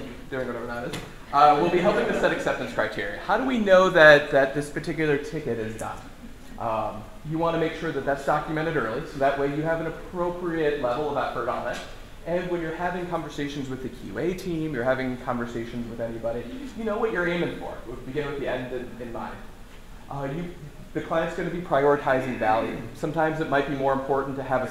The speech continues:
certain type of page completed before another one, and that's not something that's as easy for us on the, on the agency side to be doing.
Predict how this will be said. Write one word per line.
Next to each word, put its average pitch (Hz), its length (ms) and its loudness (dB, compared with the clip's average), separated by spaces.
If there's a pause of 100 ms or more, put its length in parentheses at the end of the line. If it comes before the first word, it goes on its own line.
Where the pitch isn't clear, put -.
certain 139 240 0
type 131 220 4
of 120 160 -4
page 135 280 -2
completed 135 400 -4
before 131 320 0
another 123 240 2
one, 196 180 -2 (440)
and 214 80 -4
that's 226 140 0
not 240 160 0
something 190 280 -2
that's 143 300 -2
as 135 280 -4
easy 156 240 -6
for 143 200 -4
us 135 180 -2
on 127 180 -2
the, 110 280 -2
on 113 240 -8
the 107 80 -6
agency 135 340 -6
side 107 300 0
to - 60 -
be 107 60 -10
doing. 104 260 -10